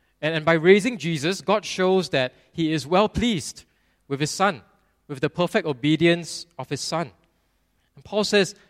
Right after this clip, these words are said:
that the resurrection of Jesus vindicates Jesus as the holy and righteous one who conquered Satan,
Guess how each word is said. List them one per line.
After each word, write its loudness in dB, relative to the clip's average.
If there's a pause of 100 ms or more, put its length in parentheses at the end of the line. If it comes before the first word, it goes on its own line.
(120)
that -10
the 0
resurrection 0
of -8
Jesus -2
vindicates 0 (400)
Jesus -2
as -8
the -8
holy -2 (400)
and -6
righteous 0
one 0
who -10
conquered -4
Satan, -2